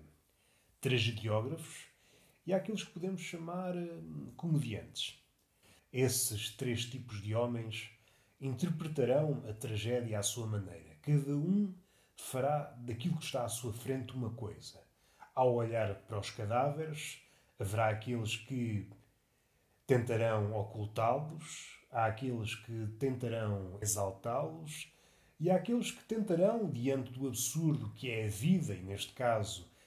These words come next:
aquilo que possa ter sido originado pela guerra, é um homem num frenesim de, de cólera, de raiva, e após esvaziar esse balão de raiva percebe o quão inútil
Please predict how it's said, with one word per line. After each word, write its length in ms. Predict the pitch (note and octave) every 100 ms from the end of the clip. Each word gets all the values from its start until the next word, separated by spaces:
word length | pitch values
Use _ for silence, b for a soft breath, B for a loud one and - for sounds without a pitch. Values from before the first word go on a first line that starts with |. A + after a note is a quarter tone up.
| B
aquilo 260 | A2 A2 D#3
que 100 | D3+
possa 580 | C#3 C3 C3 A2+ - G#2+
ter 400 | - C#3+ C3+ A2
sido 680 | - - F#3+ F#3 A2 G#2 -
originado 640 | A2 A2 G#2 G#2+ G#2+ G#2
pela 220 | G#2+ G2 F#2+
guerra, 540 | A2 C3+ C#3+ B2 G#2+ b b b b b b b
é 160 | A2 A2
um 220 | A2 A2+
homem 540 | B2 A#2+ A2 G2+ G2 F2+ - _
num 240 | - A#2 A2+
frenesim 1120 | A#2+ - C3 B2+ G#2+ G#2+ C3 D3 C3 A2+ G#2 F#2+
de, 340 | G#2 G#2 G2
de 120 | F#2 -
cólera, 480 | - C3 A#2+ A2 G2+
de 100 | F#2+
raiva, 640 | G#2 G#2 A#2 G#2+ F#2+ F#2 F2 B B B B
e 360 | B2+ A#2+ A2 -
após 460 | G#2+ - C#3+ C3
esvaziar 880 | - G2+ A#2+ G#2 G#2+ A2+ A2 G2 F#2+
esse 380 | A2 G#2 - G#2
balão 520 | G2 G#2 A2 A2 G#2
de 80 | G2+
raiva 440 | - A2 G#2 G2+
percebe 680 | F#2+ - - A2+ G#2 F#2+ F2+ E2 B B B
o 60 | G#2+
quão 380 | A2+ C3+ C3
inútil 720 | B2+ B2+ D3 D#3+ D#3 A#2 G2